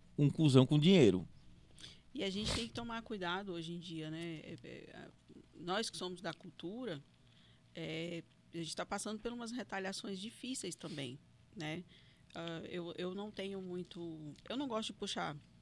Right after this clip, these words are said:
Speaker 2: direita, esquerda, não tenho
Speaker 1: Nem deve, tem que puxar ideias.
Speaker 2: É. <laughs> Eu,
Speaker 1: Não
Speaker 2: eu,
Speaker 1: políticos.
Speaker 2: eu defendo o,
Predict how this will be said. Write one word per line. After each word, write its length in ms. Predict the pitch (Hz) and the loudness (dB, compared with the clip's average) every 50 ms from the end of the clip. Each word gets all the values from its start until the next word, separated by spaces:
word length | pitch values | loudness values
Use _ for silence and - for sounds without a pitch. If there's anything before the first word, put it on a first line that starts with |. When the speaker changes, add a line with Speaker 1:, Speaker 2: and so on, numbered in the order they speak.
| - - - - - - - - - - - - - - - - | -20 -20 -20 -20 -20 -20 -20 -20 -20 -20 -20 -20 -20 -20 -20 -20
Speaker 2:
direita, 500 | - - 160 160 180 202 190 175 - - | -10 -8 -4 0 2 2 2 2 0 -4
esquerda, 640 | 170 - - - 156 180 180 175 190 190 185 175 165 170 165 - - - | -8 -8 -6 -4 -4 -2 -2 -2 -2 -4 -4 -6 -6 -8 -10 -14 -14 -10
não 220 | - 170 170 175 | -6 -4 -4 -4
tenho 460 | 180 - 175 175 175 175 170 160 156 156 | -4 -6 -6 -4 -4 -6 -6 -8 -6 0
Speaker 1:
Nem 220 | 139 123 131 147 147 | 2 4 6 8 8
deve, 320 | 123 113 110 110 107 104 | 10 10 10 8 6 4
tem 160 | 87 - 117 | 4 2 2
que 80 | 117 - | 2 2
puxar 460 | - 120 113 - - 113 117 120 - - | 2 4 4 6 6 6 6 6 4 2
ideias. 500 | - 131 117 117 113 113 104 95 98 110 | 0 2 4 4 4 6 4 2 2 2
Speaker 2:
É. 240 | - 190 160 147 - | 2 2 2 0 0
<laughs> 360 | - - - - 330 - - - - - - - - - - - - | -2 -4 -2 -2 -2 -4 -4 -8 -18 -14 -14 -10 -2 4 6 6 6
Eu, 180 | 196 196 196 120 | 6 6 8 8
Speaker 1:
Não 100 | 123 131 | 8 8
Speaker 2:
eu, 60 | - | 10
Speaker 1:
políticos. 560 | - 131 117 123 - 170 160 - - - - - | 8 10 10 8 8 6 2 -2 -4 -4 -4 -4
Speaker 2:
eu 160 | - 180 170 | -6 -6 -4
defendo 600 | 165 175 185 185 - - 185 180 185 180 180 190 | -2 -2 -4 -4 -4 -4 -4 -4 -4 -4 -6 -6
o, 500 | 196 196 208 202 190 180 170 156 151 - | -6 -6 -6 -6 -8 -8 -8 -10 -12 -14